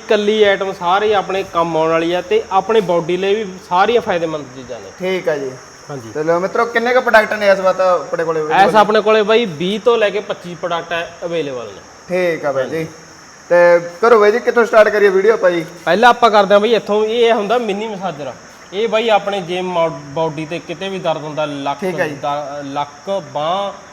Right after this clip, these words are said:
Speaker 1: ਚਾਹੇ
Speaker 2: ਠੀਕ ਹੈ ਜੀ।
Speaker 1: ਢੂਹੀ ਤੇ ਜਿੱਥੇ ਮਰਜ਼ੀ ਦਰਦ ਹੁੰਦਾ ਬਾਈ, ਇਹਨੂੰ ਉੱਥੇ ਲਾ ਲਓ। ਉਸ ਤੋਂ ਬਾਅਦ ਇਹਨੂੰ on ਕਰ ਦਿਓ। ਉਸ
Speaker 2: ਠੀਕ
Speaker 1: ਤੋਂ
Speaker 2: ਹੈ
Speaker 1: ਬਾਅਦ
Speaker 2: ਜੀ।
Speaker 1: ਕੰਮ ਸਾਰਾ ਇਹਨੇ ਕਰਨਾ, ਤੁਹਾਡੀ ਬਾਡੀ ਨੂੰ ਪੂਰਾ ਆਰਾਮ ਦਿਓ।
Speaker 2: ਠੀਕ
Speaker 1: ਜਿੱਥੇ ਵੀ
Speaker 2: ਹੈ
Speaker 1: ਦਰਦ
Speaker 2: ਜੀ।
Speaker 1: ਹੁੰਦਾ, ਸਾਰਾ ਦਰਦ ਚੱਕ ਦਿਓ।
Speaker 2: ਠੀਕ ਆ ਬਾਈ ਜੀ, ਮਤਲਬ ਕਿਸੇ ਬੰਦੇ ਦੀ ਵੀ ਨਹੀਂ ਲੋੜ ਪੈਂਦੀ ਹੈ ਨਾ ਬਾਈ ਕੋਲੇ, ਹੈ ਨਾ?
Speaker 1: ਕੁਛ ਵੀ ਲੋੜ ਨਹੀਂ ਬਾਈ, ਆਪ ਹੀ ਲਾ ਲਓ,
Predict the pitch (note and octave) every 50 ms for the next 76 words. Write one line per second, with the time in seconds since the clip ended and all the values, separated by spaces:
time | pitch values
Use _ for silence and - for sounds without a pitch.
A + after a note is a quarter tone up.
0 | - - - F3 F#3 F3 F3+ G3 G#3 F#3+ F#3 F3 E3+ F3+ F#3 E3 F3+ F3+ - -
1 | B3 B3 A#3+ A#3 G#3+ G3+ F#3 G#3 F#3 G#3 F#3+ F3+ F3+ F#3 F3 E3+ G3 G3 G3+ G#3
2 | F#3+ F3 - - F#3+ F3+ E3+ D#3+ D#3+ E3 F#3 F#3+ F3+ D#3+ F3 F3+ F#3 G3 G3 F#3+
3 | E3 D3+ D3 D3 D3 E3 D#3+ D#3+ E3+ G3+ G3 - - - - - - - F3 E3+
4 | F3+ F#3 G#3 G#3+ G#3 G#3+ G#3 G#3 G#3 G#3 E3+ G#3 G3+ G#3 A3 G#3 G#3 G#3+ G#3+ G3
5 | G3 F#3 F#3 G3 G3+ G3 A3 G#3+ G3+ F#3+ F3+ E3+ F3 F3 E3+ E3+ E3+ F3+ E3+ E3+
6 | E3+ E3+ E3+ E3 D#3 D3+ D3 C#3+ C3+ B2+ A#2 A2 G2+ - - - - - - -
7 | F3 F#3 F#3 F3 - E3+ - - A3+ G#3+ G3+ G3+ G#3 A3 G#3 - G#3+ A#3 B3 A#3
8 | G#3 G#3+ G3 F3 E3 D#3+ D3 B2 - A2 G#2 G2 - - - - - - E3 E3+
9 | E3+ E3 E3 D3+ D3+ D#3 D3 D#3 D#3 E3 F3+ F3 D#3+ D#3+ F3+ F#3 G#3+ A3 A3+ A3
10 | A3 G#3+ G#3+ A3 G#3+ G#3+ - G3 E3+ E3 F#3 F#3 F#3 G3+ G3+ G#3+ A3 B3+ B3 A#3
11 | G3+ F#3+ F#3 F3+ E3+ F#3 F#3 E3+ F#3+ F#3 F#3+ G#3+ G#3 A3 G#3+ G#3+ G3+ F#3+ F#3 F#3
12 | F3+ G3 A3 A#3 - - B3+ B3 C4+ A#3+ A#3 A3+ A3 G#3 G3+ F#3+ F3+ G3+ G#3 G3+
13 | F#3+ F#3 F#3 E3+ F#3+ F#3+ F3+ E3+ E3+ E3 F3+ G3+ G3+ G3+